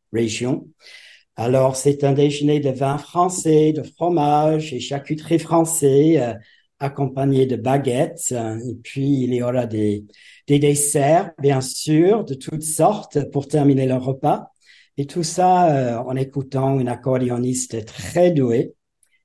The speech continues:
Et c'est vraiment, c'est une journée très agréable. Et, euh,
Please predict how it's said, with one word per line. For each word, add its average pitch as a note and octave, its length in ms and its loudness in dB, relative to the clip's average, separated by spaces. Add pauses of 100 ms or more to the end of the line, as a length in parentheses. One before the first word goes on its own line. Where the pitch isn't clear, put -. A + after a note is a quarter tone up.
(180)
Et A#2 120 -6
c'est B2 440 -2
vraiment, C#3+ 580 2
c'est - 380 -10
une B2 240 -4
journée A#2+ 600 -4 (280)
très D3+ 280 -2
agréable. A2+ 640 -2 (600)
Et, D3+ 380 4
euh, D3 280 2